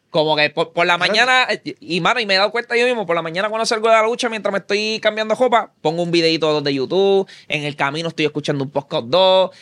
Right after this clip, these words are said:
Speaker 1: eh, cuando estoy a la hora del almuerzo tengo que ver algo, si no me siento desesperado, como que uno está consumiendo demasiado
Speaker 2: Sí, ya
Speaker 1: contenido
Speaker 2: yo no
Speaker 1: para
Speaker 2: puedo
Speaker 1: actuar.
Speaker 2: comer sin,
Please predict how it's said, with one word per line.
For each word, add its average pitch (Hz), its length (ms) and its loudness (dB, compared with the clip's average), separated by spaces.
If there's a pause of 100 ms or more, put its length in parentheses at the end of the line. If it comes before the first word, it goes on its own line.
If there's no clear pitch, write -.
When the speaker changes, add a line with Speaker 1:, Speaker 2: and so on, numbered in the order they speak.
(120)
Speaker 1:
eh, 147 320 2
cuando 151 200 -2
estoy 170 160 -2
a 170 40 4
la 165 80 4
hora 160 120 2
del 160 40 -2
almuerzo 156 240 -2
tengo 151 220 0
que 147 100 2
ver 139 160 2
algo, 190 240 2
si 151 140 -4
no 147 80 -4
me 156 100 -4
siento 160 220 -4
desesperado, 156 680 2
como 147 260 0
que 131 380 -2
uno 143 200 -4
está 151 360 0
consumiendo 160 460 -4
demasiado 151 340 0
Speaker 2:
Sí, 202 80 2
ya 151 120 4
Speaker 1:
contenido 165 160 4
Speaker 2:
yo 220 40 4
no 233 60 4
Speaker 1:
para 175 100 2
Speaker 2:
puedo 180 180 4
Speaker 1:
actuar. 208 160 4
Speaker 2:
comer 160 180 -2
sin, 151 440 -6